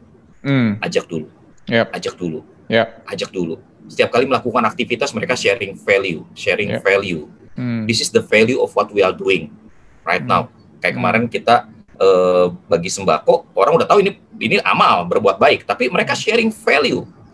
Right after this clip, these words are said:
Speaker 1: Hmm.
Speaker 2: bahwa yang kita lakukan lebih daripada sekedar berbuat baik buat orang lain.
Speaker 1: Hmm.
Speaker 2: Nah, itu yang mereka lakukan.
Speaker 1: Yep.
Speaker 2: Eh, saya nggak tahu apakah mereka didorong-dorong untuk lakukan itu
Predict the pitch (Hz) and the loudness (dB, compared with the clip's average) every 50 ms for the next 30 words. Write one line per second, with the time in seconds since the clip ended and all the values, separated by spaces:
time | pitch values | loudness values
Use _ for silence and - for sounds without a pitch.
0 | _ _ - 127 127 123 117 113 120 127 170 - - 165 151 - - - 151 160 | _ _ -8 -6 -4 0 2 4 4 4 4 4 4 2 0 0 0 0 0 0
1 | 160 185 180 220 180 170 151 - 113 - 196 180 - - - 110 104 107 107 - | 0 -2 -2 0 0 2 0 0 0 0 0 0 -2 0 2 2 2 2 2 0
2 | 101 110 120 - - 113 - 110 113 120 123 - _ _ _ _ _ - - 98 | 0 0 0 0 -2 -2 0 2 2 2 0 -4 _ _ _ _ _ -4 -4 0
3 | 104 107 98 - - 113 110 - _ - 87 - 85 85 85 80 80 78 73 - | 2 2 2 2 2 0 0 0 _ -8 -6 -4 -4 -4 -4 -4 -6 -6 -6 -8
4 | - - _ - - 123 131 123 117 110 110 110 110 - - - _ - _ - | -14 -20 _ -18 -12 -8 -6 -4 -4 -4 -4 -4 -4 -6 -6 -8 _ -20 _ -14
5 | 131 - 165 139 117 107 98 - 90 90 85 - 92 - - 80 76 - - _ | -2 0 0 2 2 0 -2 0 -2 -2 -2 -4 -8 -8 -6 -6 -6 -6 -8 _
6 | _ _ - - - 127 123 - - - - - 117 117 120 117 117 117 113 113 | _ _ -18 -2 2 4 4 4 2 -2 -4 0 4 4 6 6 6 4 4 2
7 | 113 - 220 233 208 180 180 - - - 170 - 139 139 143 147 - 147 139 139 | 2 2 0 2 2 2 2 2 2 2 0 0 0 0 0 2 2 2 4 6
8 | - 131 131 135 135 131 117 110 127 180 220 214 - - 127 120 - 147 - - | 8 8 8 6 6 4 2 2 2 2 2 0 0 -2 -2 -2 -4 -6 -6 -4
9 | 120 113 98 - - 240 | -4 -4 -4 -4 -4 -6